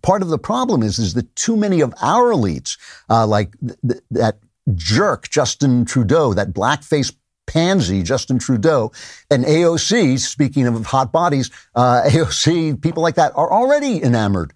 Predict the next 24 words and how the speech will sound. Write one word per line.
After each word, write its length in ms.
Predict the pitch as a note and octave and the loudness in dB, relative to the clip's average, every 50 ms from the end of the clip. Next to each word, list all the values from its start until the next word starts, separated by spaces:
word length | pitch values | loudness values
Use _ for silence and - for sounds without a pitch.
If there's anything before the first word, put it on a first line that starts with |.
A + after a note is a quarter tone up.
| _ _ _ | _ _ _
of 100 | G#2+ - | -2 -2
authoritarianism. 1000 | A#2 - C3 A#2 A2 G#2+ F#2+ - - A2+ G2 G2 G2+ G2 G#2+ A2+ G#2 B2+ C#3 - - - | 0 0 2 2 2 0 -2 -2 -2 -2 -2 0 0 0 0 0 0 -2 -4 -6 -10 -8
So 140 | - - C#3+ | -4 -2 0
they're, 280 | C#3+ - B3 B3 B3+ F#3+ | 2 2 0 0 -2 0
they 220 | C3+ - B3 C4+ | 0 0 0 0
may 140 | C4 C4 A#3 | 0 2 2
not 200 | E3 B2 G#2+ - | 2 2 0 0
be 100 | A#2+ G2 | -2 -4
too 160 | - - C3 | -2 -2 -2
sure 280 | - - C3 B2 B2+ C3+ | -2 0 0 0 0 2
what 220 | - C3 A#2+ F#2+ | 0 0 0 2
they're 220 | G#2 C3+ E3+ F3+ | 2 2 2 0
fighting 340 | - - C3 A2+ G2+ G2+ G2 | 0 -2 -2 0 0 -2 -4
for, 400 | F2+ - - A#2 A2 A2 A2 G#2 - - - - _ | -4 -4 -2 0 0 0 0 -2 -6 -12 -20 -8 _
uh, 160 | - A#2+ A#2 A2 | 0 2 2 2
even, 260 | G#2+ D#3+ G3+ D#3 C3+ A2+ | 2 0 2 2 2 0
you 60 | C#3 | 0
know, 160 | D#3 D3+ C#3+ | 0 0 0
like 240 | C#3 D3 D#3 D3 - - - - - - - - - _ _ - | 0 0 -2 -2 -4 -8 -16 -20 -20 -20 -20 -20 -20 _ _ -6
this, 380 | F3 C3+ C#3+ - - - - | -4 -2 -2 -2 -4 -2 0
uh, 220 | D3 C#3+ C3+ C3+ C3 | 0 2 2 2 0
this 260 | B2+ - D3 B2 - | -2 -4 -6 -4 -2
idiot 360 | D#3 F#3+ A3 G#3+ G3 - - | -2 -2 0 -2 -2 -4 -6
Tr-, 120 | - - | -12 -20